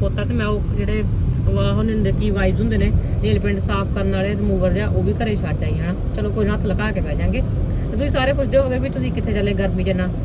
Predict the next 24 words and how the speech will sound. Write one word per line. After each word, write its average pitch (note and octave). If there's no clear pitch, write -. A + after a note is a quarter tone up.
ਤਿਆਰ G3+
ਸ਼ਿਆਰ F#3+
ਹੋ G3+
ਕੇ। G#3+
ਤੇ A3+
ਆਪਣੇ G3
ਭੈਣ G#3+
ਨੇ G3
ਇੱਥੇ A3
ਮੰਮੀ G#3+
ਹਸਪੀਟਲ G3+
'ਚ F3+
ਜਿਹੜੇ F#3+
'ਚ -
ਐਡਮਿਟ F#3
ਸੀ G#3
ਨਾ, A#3+
ਤੇ F#3
ਉੱਥੇ -
ਭੈਣਾਂ G#3+
ਜਿਹੜੀਆਂ F#3+
ਹੈਲਪਰ G3+
ਭੈਣਾਂ G#3+
ਸੀ G#3